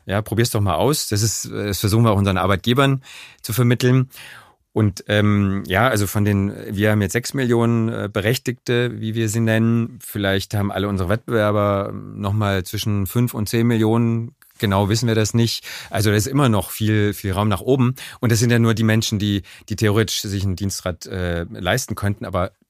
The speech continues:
davon wiederum ist nur ein kleiner Bruchteil, also eine, eine ein-, eine einstellige Prozentzahl, die, die im Moment ein Dienstrad hat.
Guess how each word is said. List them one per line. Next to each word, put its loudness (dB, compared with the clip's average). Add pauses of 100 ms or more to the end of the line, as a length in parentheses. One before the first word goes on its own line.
(120)
davon 2
wiederum 0
ist -6
nur 0
ein 0
kleiner 0
Bruchteil, -2 (760)
also -2
eine, 2
eine 0
ein-, -4 (100)
eine -4
einstellige -4
Prozentzahl, -4
die, -8
die -6
im -2
Moment 0
ein -4
Dienstrad -8
hat. -8